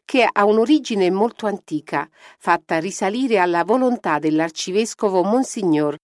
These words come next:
Antonio Maria Brancaccio, che nell'anno millesettecentoventidue istituì un fondo per sovvenire alle necessità della popolazione indigente, affidandone l'amministrazione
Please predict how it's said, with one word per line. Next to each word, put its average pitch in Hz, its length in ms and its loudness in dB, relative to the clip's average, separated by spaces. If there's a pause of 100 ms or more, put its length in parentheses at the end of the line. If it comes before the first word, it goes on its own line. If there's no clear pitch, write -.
(140)
Antonio 226 560 2
Maria 202 460 0
Brancaccio, 156 800 -2 (340)
che - 160 0
nell'anno 170 600 2
millesettecentoventidue 175 1700 -2 (300)
istituì 294 580 2
un 262 140 0
fondo 160 640 2
per 202 140 0
sovvenire 254 720 -2
alle 190 300 0
necessità 180 800 -2
della 151 320 -4
popolazione 160 960 -4
indigente, 156 880 -6 (200)
affidandone 202 840 0
l'amministrazione 185 1160 0